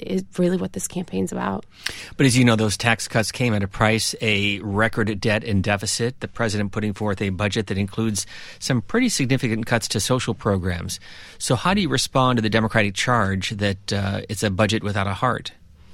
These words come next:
Speaker 1: Well, uh, that's really funny to hear from the Democrats, 'cause I don't think the House Democrats were putting out a budget. You know, Nancy says, you know, "Show me your budget and I'll show you your values." Well, apparently they don't value anything 'cause they won't put anything out.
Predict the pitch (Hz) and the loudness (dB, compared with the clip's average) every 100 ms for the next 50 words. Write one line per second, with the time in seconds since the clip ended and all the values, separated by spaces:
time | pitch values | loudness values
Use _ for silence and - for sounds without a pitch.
0 | - - - - - 202 190 185 - 190 | -20 -20 -20 -20 -6 2 6 4 4 2
1 | 180 165 - 202 208 - 208 190 - 180 | 2 0 -4 -2 -2 -2 -2 -2 0 2
2 | 175 165 - 208 - 254 254 254 254 269 | 2 0 0 0 2 0 2 0 0 -2
3 | - 190 196 190 190 185 156 196 196 185 | -2 0 2 2 0 -4 -2 0 2 2
4 | 175 - - 156 180 - - 208 185 180 | 0 -2 -4 -6 -8 -4 2 6 6 6
5 | 170 151 143 147 123 - - 175 175 170 | 4 0 -4 -4 -4 -4 -4 0 0 -2
6 | - - - 190 185 220 202 190 180 175 | -6 -20 -4 2 2 2 2 2 2 0
7 | 180 170 165 - 196 180 175 180 180 165 | 2 2 2 4 6 6 4 4 2 2
8 | 170 175 - 185 175 175 165 170 175 160 | 2 0 0 0 2 2 2 2 2 0
9 | - 175 - - 196 214 233 226 214 185 | -2 -4 -4 -4 0 2 4 4 2 4
10 | 175 175 165 139 151 - - 190 185 180 | 2 2 -2 -6 -8 -10 -10 -8 -6 -4
11 | 175 - 190 170 151 - - 139 90 | -6 -8 -8 -8 -8 -8 -10 -10 -10